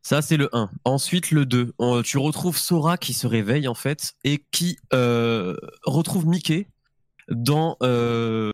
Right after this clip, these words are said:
la tanière d'un magicien qui s'appelle Yen Sid et qui était un ancien maître de, de la Keyblade et qui lui explique, en gros, qu'il y a une espèce d'organisation qui s'appelle l'Organisation treize. Et ça, je pense qu'on en parlait d'ailleurs dans le un de l'Organisation treize.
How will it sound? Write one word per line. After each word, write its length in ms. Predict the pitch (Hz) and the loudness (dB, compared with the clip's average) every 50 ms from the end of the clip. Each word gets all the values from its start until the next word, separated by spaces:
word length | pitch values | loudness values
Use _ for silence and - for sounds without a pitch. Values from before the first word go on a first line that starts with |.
| - _ _ | -8 _ _
la 360 | - - - - - 117 123 120 | -10 -8 -6 -2 0 0 0 0
tanière 580 | - 139 131 135 139 143 151 160 170 165 135 | 0 0 0 2 2 2 2 2 2 2 0
d'un 380 | 127 117 127 113 113 113 110 110 | 0 0 2 2 2 2 0 2
magicien 480 | 110 123 135 123 135 131 - 143 147 | 2 2 2 2 0 -2 -2 -2 -2
qui 100 | 147 - | -2 0
s'appelle 280 | - 143 - - 120 113 | 0 0 2 2 2 2
Yen 200 | 110 131 147 143 | 2 2 2 2
Sid 400 | 143 - - 131 143 143 131 139 - | 0 -4 -4 -4 -4 -4 -4 -4 -4
et 80 | - 127 | -4 0
qui 120 | - 135 | 0 0
était 200 | 127 113 127 117 | 0 0 0 0
un 100 | 131 120 | 2 2
ancien 300 | 123 151 143 - 156 131 | 2 2 0 0 0 0
maître 360 | 123 123 123 123 - - 123 | 2 2 0 0 0 -2 -2
de, 200 | 113 110 113 110 | 0 0 0 0
de 100 | 107 104 | 0 0
la 160 | 110 110 107 110 | 0 0 0 -2
Keyblade 540 | - - 117 104 104 107 123 143 175 180 - _ _ - - - - - - - - - - - - | -2 -4 -2 0 0 0 0 -2 -4 -8 -10 _ _ -20 -18 -14 -12 -12 -10 -10 -10 -12 -12 -6 0
et 140 | - 156 165 | 0 0 2
qui 160 | - - 170 | 0 0 0
lui 180 | 160 165 175 170 | 2 4 4 4
explique, 380 | 160 - - - 170 180 - | 2 0 -2 -2 -2 0 2
en 100 | 143 131 | 2 2
gros, 440 | 123 110 117 131 143 151 165 165 160 | 2 2 2 2 4 4 4 2 0
qu'il 560 | - - - 135 131 127 131 131 131 131 131 | -2 -2 -2 0 2 2 2 2 2 2 2
y 100 | 127 123 | 2 2
a 40 | 120 | 2
une 100 | 117 117 | 2 0
espèce 200 | 120 - - 127 | 0 0 0 0
d'organisation 540 | 113 117 107 117 110 107 110 107 - - 147 | 2 2 2 2 2 2 0 0 -2 -4 -2
qui 80 | - - | 0 0
s'appelle 180 | 131 - 120 | 0 2 0
l'Organisation 500 | 117 110 104 110 110 107 113 107 - 113 | 0 2 2 2 2 2 0 0 -2 -6
treize. 440 | - - - 147 156 165 151 147 - _ _ _ - - - - _ _ _ - | -8 -4 -2 0 0 0 -2 -6 -10 _ _ _ -20 -20 -20 -20 _ _ _ -2
Et 80 | - 120 | 0 2
ça, 100 | - 156 | 2 0
je 80 | 151 | 0
pense 180 | - - 156 - | 0 -2 -2 -2
qu'on 160 | - - 123 | 0 0 0
en 100 | 117 113 | 0 0
parlait 280 | - - 131 135 143 131 | 0 0 0 2 2 2
d'ailleurs 300 | 123 120 120 120 117 113 | 2 2 2 2 0 0
dans 100 | 113 113 | 0 0
le 140 | 110 107 - | 0 0 0
un 140 | - 120 120 | 0 0 2
de 40 | 110 | 2
l'Organisation 520 | 110 107 104 107 104 101 101 - - 107 | 0 2 2 0 0 0 -2 -2 -4 -6
treize. 340 | - - 127 127 139 135 | -4 -2 -2 -2 -2 -4